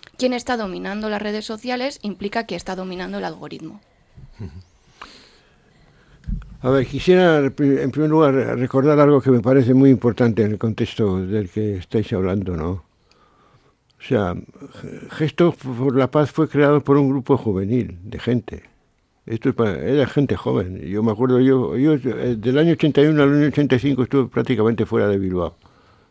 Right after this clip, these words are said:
Speaker 2: porque estuve haciendo la tesis y tal, y estuve, viví en Barcelona, luego en Vitoria,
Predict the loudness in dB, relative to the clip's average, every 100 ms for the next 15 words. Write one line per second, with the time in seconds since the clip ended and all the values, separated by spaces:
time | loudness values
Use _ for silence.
0 | _ _ -10 -8 -4 -4 -4 -6 -8 -8
1 | -2 -2 -2 -4 -6 -2 0 0 -2 -4
2 | -6 -4 -6 -8 -10 -10 -6 -6 -4 -4
3 | -4 -6 -8 -6 -2 -2 -2 -2 -2 -4
4 | -6 -4 -2 -2 -4